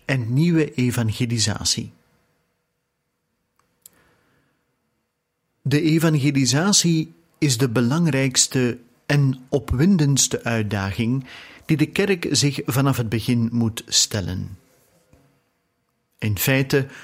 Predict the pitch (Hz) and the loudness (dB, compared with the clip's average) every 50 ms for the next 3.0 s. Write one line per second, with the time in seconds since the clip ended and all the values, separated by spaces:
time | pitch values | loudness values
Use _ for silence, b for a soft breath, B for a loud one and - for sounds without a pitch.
0 | B B B B B - 151 151 151 123 - 117 113 131 131 131 110 120 - - | B B B B B 0 2 2 2 2 -2 -2 0 2 2 2 2 0 0 0
1 | 123 123 123 117 110 117 117 113 - 127 123 117 110 - - 113 117 139 147 139 | 2 2 2 2 0 -2 -2 0 0 0 0 0 -2 -2 -2 -2 0 0 2 2
2 | - - 120 107 95 110 107 104 98 - - 120 139 156 147 - - - - | 0 0 0 0 0 0 -2 -2 -4 -2 -2 0 0 0 -2 -4 -8 -16 -20